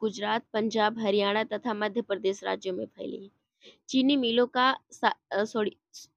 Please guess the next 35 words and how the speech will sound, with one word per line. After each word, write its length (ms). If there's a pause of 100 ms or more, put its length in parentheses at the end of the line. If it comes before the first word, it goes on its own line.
(180)
चीनी 220
मिलों 260
का 180
साठ 360
प्रतिशत 560
उत्तर 260
प्रदेश 420
तथा 200
बिहार 340
में 140
है। 120 (680)
यह 260
उद्योग 260
मौसमी 540
है, 180
अतः 380
सहकारी 500
क्षेत्र 340
के 140
लिए 120
उपयुक्त 480
है। 100
क्या 240
आप 200
बता 300
सकते 340
हैं 120
ऐसा 260
क्यों 360
है? 100 (1600)
आप 140 (240)
इसके 220
बारे 200
में 120
सोचिएगा। 580